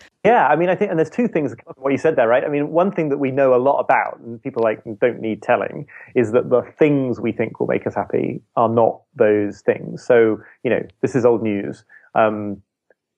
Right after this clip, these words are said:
becoming incredibly rich does not seem to be highly correlated with, uh, being really, really happy. Certainly being comfortably off is, is better than poverty for happiness as well as for other reasons. But, but, um,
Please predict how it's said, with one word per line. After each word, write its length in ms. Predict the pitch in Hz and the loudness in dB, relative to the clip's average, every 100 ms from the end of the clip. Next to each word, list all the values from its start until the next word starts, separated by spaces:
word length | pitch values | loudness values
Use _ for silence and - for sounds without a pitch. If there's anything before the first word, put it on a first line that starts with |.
| _ - | _ -6
becoming 360 | - 135 123 113 | -2 0 2 0
incredibly 500 | 110 - 110 107 104 | 0 0 0 0 0
rich 400 | 104 - - - | 0 -4 -12 -8
does 140 | 101 | -4
not 220 | 120 107 - | -2 -2 -4
seem 400 | 113 104 98 95 | -4 -4 -6 -6
to 80 | 98 | 0
be 340 | 104 101 98 127 | 0 0 -2 -2
highly 220 | 107 104 | 0 0
correlated 680 | 110 104 98 95 101 113 107 | 2 2 2 -2 -6 -8 -12
with, 320 | - 110 98 87 226 | -2 0 0 -2 0
uh, 520 | 131 104 64 65 69 - _ _ _ _ _ | 2 4 4 2 -2 -6 _ _ _ _ _
being 440 | 117 107 104 101 - _ _ _ | 0 2 -2 -6 -12 _ _ _
really, 200 | 113 104 | 0 2
really 160 | 101 98 | 2 2
happy. 340 | 98 98 95 - | 0 -2 -4 -2
Certainly 320 | 143 143 117 | 0 2 2
being 420 | 117 110 104 90 _ _ _ _ - | 2 0 -2 -8 _ _ _ _ -4
comfortably 380 | 127 - 113 117 | -4 -2 2 2
off 200 | 160 139 | 2 -2
is, 120 | 101 - _ | -4 -6 _
is 140 | 120 95 | -6 -2
better 280 | 107 - | -2 -2
than 260 | 104 104 98 _ - | -4 -4 -10 _ -4
poverty 380 | 110 110 151 | -4 -2 -2
for 140 | 170 123 | 0 -2
happiness 500 | 113 123 127 - - | 0 -2 -4 -8 -10
as 80 | 110 | -4
well 140 | 113 107 | 0 0
as 100 | 104 | -4
for 180 | 110 - _ _ _ - | -18 -20 _ _ _ -6
other 200 | 117 113 | 0 2
reasons. 260 | 113 117 143 | 2 2 0
But, 240 | 135 127 | 2 2
but, 280 | 139 120 - | 2 0 2
um, 380 | 123 117 117 113 | 0 0 -6 -8